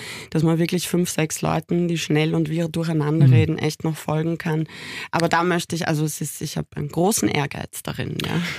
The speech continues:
Speaker 2: Wie bei vielen. Ja, und jetzt wollte
Speaker 1: Ah.
Speaker 2: ich die, eben die Verbindungen jetzt, äh, wie werden deine beruflichen Perspektiven ausschauen? Wie willst du das, äh, D J ing und die, die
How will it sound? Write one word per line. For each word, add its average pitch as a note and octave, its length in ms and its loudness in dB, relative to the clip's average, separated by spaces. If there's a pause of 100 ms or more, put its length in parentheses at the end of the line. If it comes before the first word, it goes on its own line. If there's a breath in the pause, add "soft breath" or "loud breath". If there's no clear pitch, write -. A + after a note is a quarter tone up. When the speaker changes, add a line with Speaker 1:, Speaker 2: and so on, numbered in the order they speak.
(260 loud breath)
Speaker 2:
Wie D#3 160 8
bei A3 160 6
vielen. C#3+ 480 8
Ja, G3+ 140 8
und A3 140 8
jetzt E3+ 120 2
wollte G3 140 6
Speaker 1:
Ah. G3+ 40 6
Speaker 2:
ich - 60 4
die, F3+ 280 6
eben E3 240 6
die C#3+ 220 6
Verbindungen G3 600 6
jetzt, D3 380 2
äh, E3 260 6
wie F3+ 140 6
werden G#3 180 8
deine A3 160 6
beruflichen G3+ 540 4
Perspektiven G3+ 580 2
ausschauen? A#2+ 760 4 (500 loud breath)
Wie E3 120 6
willst G3+ 240 4
du G#3+ 60 6
das, F3+ 380 2
äh, D#3 260 4
D D3+ 120 6 (100)
J - 100 4
ing G#3+ 300 8
und E3 320 4
die, D3 160 6
die C#3 100 4